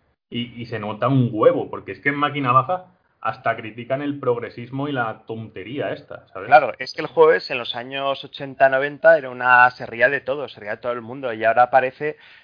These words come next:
Speaker 2: que es un panfleto, es un panfleto ideológico absurdo, y además, eh, de hecho, los que peor dibujan y peor guiones hacen son las chicas que tienen relación. Han metido un montón de mujeres artistas por ir de, pues eso, de progre de moderno,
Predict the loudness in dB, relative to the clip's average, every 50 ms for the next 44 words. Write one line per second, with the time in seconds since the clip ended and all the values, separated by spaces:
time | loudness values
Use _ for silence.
0 | _ _ 2 6 6 8 8 8 8 6 4 2 0 -2 2 8 8 8 8 6
1 | -6 -8 -4 -4 -4 -4 -4 -10 -12 -14 -10 2 6 6 6 6 2 -8 -12 -10
2 | _ -4 -4 -4 -2 -2 -2 -4 -4 -10 -12 -6 4 8 10 10 10 8 2 -10
3 | -10 -6 -2 -2 -2 -2 _ -16 -20 -20 -20 _ _ _ _ _ -6 -2 4 8
4 | 10 10 10 10 8 8 8 10 10 12 10 10 6 2 -2 2 6 10 10 10
5 | 10 10 8 6 6 4 2 0 -2 -8 -8 -10 -10 -6 -6 -6 -6 -8 -8 -4
6 | -2 -2 -2 -2 _ -6 -6 -4 -4 -4 -4 -6 -8 -6 -6 -8 -8 -6 4 8
7 | 10 10 10 10 10 8 8 6 4 0 -4 -10 -10 -8 -4 -2 0 0 0 -2
8 | -6 -8 -6 -8 -8 -2 -4 -2 -2 -2 -6 -6 -8 -10 -6 -6 -6 -6 -6 -4
9 | -4 -4 -4 -4 -12 -10 -8 -8 -8 -8 -8 -6 -6 -6 -6 -6 -12 -10 -6 -6
10 | -6 -6 -6 -12 -10 -10 -10 -10 -8 -10 -12 -14 -10 -10 -10 -10 -10 -10 -14 -14
11 | -8 -8 -8 -8 -6 -10 -12 _ -14 -18 -18 -12 -10 -10 -10 -10 -10 -4 -2 0
12 | 0 0 -2 _ -18 -20 -20 -20 _ _ -16 -14 -8 0 4 4 6 6 4 4
13 | 0 -10 -10 -10 -10 -4 0 0 0 0 0 -4 -6 -2 0 2 0 0 2 0
14 | 2 4 2 2 2 -2 -6 -6 -8 -8